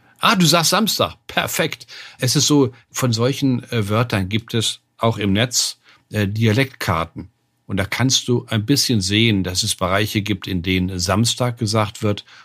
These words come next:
und in denen Sonnabend gesagt wird. Das ist also, äh, vom, von der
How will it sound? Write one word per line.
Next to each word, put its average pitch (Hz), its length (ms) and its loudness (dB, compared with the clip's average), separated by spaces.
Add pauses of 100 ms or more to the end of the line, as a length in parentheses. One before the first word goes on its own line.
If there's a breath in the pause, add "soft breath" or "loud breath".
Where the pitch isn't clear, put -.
(120 loud breath)
und 98 120 -4
in 90 140 0
denen 92 420 0
Sonnabend 92 800 2
gesagt - 540 -8
wird. 80 220 -10 (540 loud breath)
Das 110 220 4
ist - 80 2
also, 110 540 2
äh, 101 240 2
vom, 101 560 0
von 110 200 0
der 101 260 2